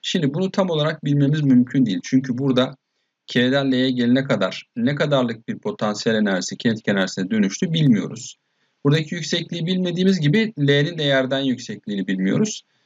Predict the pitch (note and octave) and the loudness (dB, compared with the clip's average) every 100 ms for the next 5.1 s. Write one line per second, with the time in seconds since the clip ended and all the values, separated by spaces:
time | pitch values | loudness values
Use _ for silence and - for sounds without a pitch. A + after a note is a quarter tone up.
0 | _ _ A2 A#2 C3+ D#3 D#3+ C#3+ E3 D#3 | _ _ -2 0 0 0 2 0 0 -4
1 | D#3 D3 C#3+ D3+ C#3+ E3 D3 C#3 C3 C#3 | -4 -2 0 0 0 0 0 2 2 2
2 | B2+ - B2+ B2+ B2 - B2+ C3 B2+ B2+ | 0 2 2 2 0 0 2 2 0 -2
3 | A2+ G#2 G2+ - A#2+ A#2 A2+ A2 G#2+ B2 | 0 -2 -4 -2 0 0 2 0 2 2
4 | G2+ F2 - B2 C3 B2+ G#2 - D3+ C#3+ | 2 -2 -8 -4 -2 0 -2 -4 -4 0
5 | A2 | 0